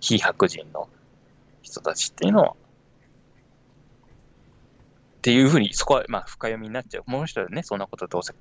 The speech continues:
どうせ、ごめんなさい、どうせって言っちゃった。えー、考えてらっしゃらないと思うんですけど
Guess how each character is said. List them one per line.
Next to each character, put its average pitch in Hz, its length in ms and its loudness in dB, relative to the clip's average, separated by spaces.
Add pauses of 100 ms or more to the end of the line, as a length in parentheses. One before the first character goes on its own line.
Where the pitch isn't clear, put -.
ど 95 120 -2
う - 20 -10
せ、 - 120 -8
ご 90 60 0
め 87 60 0
ん - 20 4
な 87 40 -2
さ - 80 -6
い、 - 20 -18
ど 98 100 2
う - 40 0
せ 101 80 4
っ - 40 -4
て - 80 -14
言 - 60 -20
っ - 20 -16
ち - 40 -8
ゃ - 40 -14
っ - 20 -20
た。 - 160 2
え 71 560 0
ー、 98 160 4
考 92 60 2
え - 60 0
て 95 80 -4
ら 90 60 -4
っ - 40 -4
し - 60 0
ゃ 120 40 6
ら 113 60 6
な 101 60 4
い - 40 -8
と - 60 -2
思 131 120 -2
う - 20 0
ん - 20 -4
で - 60 -12
す - 80 -18
け 120 100 -10
ど - 180 2